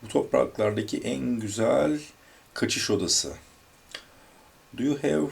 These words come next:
what it takes to escape the unescapable?" Unescapable'ın ne demek olduğunu bilmiyorum. <laughs>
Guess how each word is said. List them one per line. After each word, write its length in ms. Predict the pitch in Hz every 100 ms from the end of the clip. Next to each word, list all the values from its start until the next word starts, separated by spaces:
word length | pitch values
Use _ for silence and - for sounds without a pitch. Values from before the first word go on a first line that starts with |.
| -
what 480 | 107 104 127 143 -
it 280 | - - -
takes 340 | - - -
to 100 | -
escape 500 | - - - 120 123 - -
the 200 | 113 113 - - _ _ - - - _ _ _ _ -
unescapable?" 920 | 101 101 104 - - 107 104 85 87
Unescapable'ın 600 | 98 113 - 131 127 127
ne 100 | 123
demek 200 | 123 120
olduğunu 220 | 120 117
bilmiyorum. 320 | 117 98 82
<laughs> 80 | 80